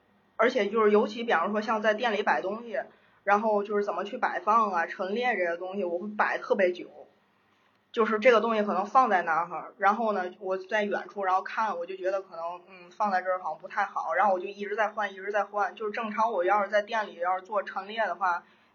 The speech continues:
嗯，怎么也得三个小时，就是会摆得很慢，然后摆得很久，就会一直看，一直看。但是我不知道这个，就是他，我是按什么，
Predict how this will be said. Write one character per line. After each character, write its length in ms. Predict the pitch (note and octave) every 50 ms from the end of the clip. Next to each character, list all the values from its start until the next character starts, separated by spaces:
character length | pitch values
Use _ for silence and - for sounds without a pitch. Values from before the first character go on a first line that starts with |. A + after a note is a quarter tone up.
| _ _
嗯， 240 | G#3 G#3 G#3 G#3 -
怎 80 | F#3
么 100 | F3+ G3
也 120 | A3 A3 G#3+
得 120 | G#3 F3+
三 220 | F3+ - A3 G#3+ G#3
个 80 | G3
小 220 | F#3+ F3+ D#3 E3 F3
时， 300 | - E3+ F3 G3+ G#3 - - _ _ _ _ _ _ _ _ _ _ _ _ _ _ _ _
就 120 | - A#3+
是 80 | A3 G#3+
会 120 | G#3+ A3+
摆 300 | G#3 G#3 G3 D#3 D#3 F#3+
得 80 | F#3+ G#3
很 160 | - - F3+
慢， 420 | F3 F#3 G3+ G#3+ G#3+ G3 - - - -
然 160 | - G3+ G3+
后 60 | G#3
摆 260 | G#3 F#3+ - - F#3
得 100 | G3 G3+
很 220 | G3+ G#3 G3 G#3 G#3
久， 300 | G#3 F#3 - - - -
就 160 | - G3+ G3+
会 140 | A3 A3 G#3
一 200 | G#3+ G#3+ G#3 G3+
直 140 | F#3+ G3
看， 340 | G#3 - - A#3+ G3+ F#3+ F#3+
一 80 | G3 G3
直 140 | F#3+ F#3+ G3
看。 320 | - - - A3+ - - - _ _ _ _ _ _ _ _ _ _ _ _ _ _ _ _ _
但 160 | B3+ B3+ B3+
是 80 | B3
我 160 | A3 G3+ F#3 F#3
不 160 | G3+ A#3 A#3
知 80 | A3
道 160 | G#3 G#3 G3+ G3+
这 240 | G#3 A3+ A3+ G#3+
个， 300 | F#3+ F3+ F3 F3 F3 E3+ - _ _ _
就 160 | - G#3 G3
是 340 | G#3 G#3 G#3 F#3+ F3 E3+ E3+ D#3+ E3 - _ _ _ _
他， 240 | - - G#3+ G#3+ G#3+ G#3 G#3 - - - _ - - _ _ _ _ G3 F#3+
我 140 | F#3 F3+
是 140 | - - A#3
按 340 | G#3+ - - B3+ A3+ G#3+ G#3
什 160 | G#3 G#3+ F3+
么， 340 | G3+ A3+ A3 G#3 G3 G3 F#3+